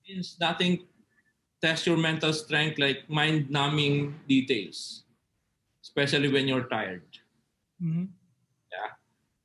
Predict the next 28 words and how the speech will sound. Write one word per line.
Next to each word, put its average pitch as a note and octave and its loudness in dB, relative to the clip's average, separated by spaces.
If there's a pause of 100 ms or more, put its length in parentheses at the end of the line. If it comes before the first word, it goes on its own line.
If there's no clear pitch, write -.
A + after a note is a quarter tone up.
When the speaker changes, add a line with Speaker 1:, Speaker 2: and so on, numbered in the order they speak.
(100)
Speaker 1:
The C#3+ 0
more D3+ 2
people E3 2
with D3+ 0
mental D3 0
strength F3+ -4 (960)
are C3+ 2
challenged, D#3 0
the C#3+ 0
more D3 2
they C#3+ 2
dig F3+ 0
in D3+ 0
and D3 0
welcome D#3 0
the C3 0 (100)
challenge. B2+ -4 (720)
And C3 0
numbers D3 2
are C3+ 2
details, C3 -2 (1400)
and D3+ 2
details D3+ 2
are C3 0
no C3+ 2
exception A#2 -4 (540)
to B2 0
this. - -6